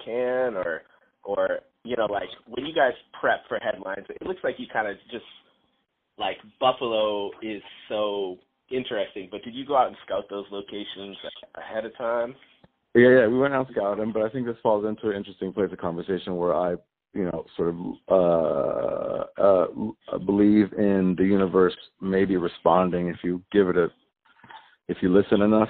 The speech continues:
Speaker 2: to, like, a lot of my productions, um, I like to leave room for stuff to enter the room.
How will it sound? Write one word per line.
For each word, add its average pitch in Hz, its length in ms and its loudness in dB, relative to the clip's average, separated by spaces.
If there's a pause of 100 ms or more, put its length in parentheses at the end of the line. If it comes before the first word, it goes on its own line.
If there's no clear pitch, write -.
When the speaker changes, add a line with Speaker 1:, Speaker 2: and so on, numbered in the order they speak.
Speaker 2:
to, - 80 -2
like, - 100 0
a 87 40 4
lot 98 140 8
of 107 60 4
my 101 100 4
productions, 90 640 -2 (1900)
um, 85 500 -6 (1300)
I 95 100 -2
like 92 400 2 (200)
to - 80 -2
leave 90 460 0 (760)
room 98 480 4
for 80 180 -2
stuff 80 200 0 (140)
to - 140 2
enter 85 460 2
the 80 140 0
room. 87 420 2